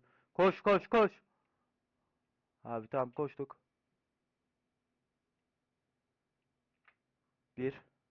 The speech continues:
Tamam. Hemen abi, e, odun nerede?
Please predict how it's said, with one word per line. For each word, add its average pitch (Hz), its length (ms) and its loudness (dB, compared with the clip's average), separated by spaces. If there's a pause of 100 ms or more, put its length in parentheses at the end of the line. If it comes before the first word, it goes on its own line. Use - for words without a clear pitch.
(960)
Tamam. 117 240 -12 (440)
Hemen 151 200 -2
abi, 127 260 0
e, 113 400 -6
odun 143 300 -2
nerede? 123 360 2